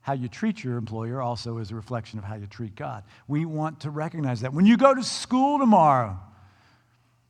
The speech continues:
tomorrow's a holiday. When you go to school on Tuesday,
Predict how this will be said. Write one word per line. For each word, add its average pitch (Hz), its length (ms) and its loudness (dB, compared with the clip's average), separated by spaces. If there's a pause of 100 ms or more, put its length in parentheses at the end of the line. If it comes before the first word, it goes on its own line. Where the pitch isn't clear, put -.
(1400)
tomorrow's 120 320 -12
a 95 140 -14 (180)
holiday. 104 400 -6
When 139 140 -2
you 151 80 -2
go 160 80 0
to 147 40 -2
school 185 220 0
on 151 120 0
Tuesday, 139 420 -2